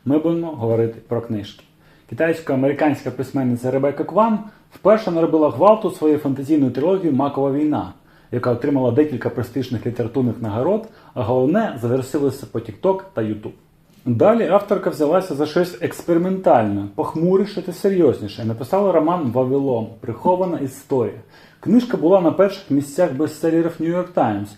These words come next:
а далі взяла ряд важливих премій, серед них Нія Небюла за найкращий роман. В Україні роман випускає видавництво «Жорж». В книзі вже було декілька додруків, а це значить, що він чудово продається. І нарешті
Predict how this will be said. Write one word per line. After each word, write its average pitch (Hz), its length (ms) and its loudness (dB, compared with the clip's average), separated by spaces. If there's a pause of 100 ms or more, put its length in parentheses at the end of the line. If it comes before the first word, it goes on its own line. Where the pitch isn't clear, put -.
(200)
а 127 120 -4
далі 190 320 2
взяла 165 460 2
ряд 170 200 0
важливих 156 440 0
премій, 107 400 -2
серед 127 380 -2
них 208 380 -2
Нія 156 440 0
Небюла 196 540 0
за 123 120 -2
найкращий 123 540 -4
роман. 123 300 -4 (460)
В 123 60 -2
Україні 202 440 2
роман 170 320 -2
випускає 165 400 0
видавництво 170 540 0
«Жорж». 160 520 0 (380)
В - 40 -20
книзі 196 420 2
вже 147 160 2
було 160 220 2
декілька 180 440 0
додруків, 170 540 0 (120)
а 120 40 -8
це 165 140 0
значить, 170 280 -6
що 156 100 -4
він 160 160 0
чудово 165 340 0
продається. 170 600 0 (300)
І 120 60 -2
нарешті 180 560 0